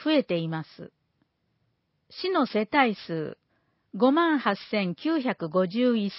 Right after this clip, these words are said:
世帯。平成三十一年四月より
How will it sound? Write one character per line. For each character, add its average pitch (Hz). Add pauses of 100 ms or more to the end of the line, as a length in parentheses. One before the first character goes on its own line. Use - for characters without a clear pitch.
世 214
帯。 143 (880)
平 330
成 339
三 320
十 196
一 175
年 190
四 -
月 226
よ 196
り 160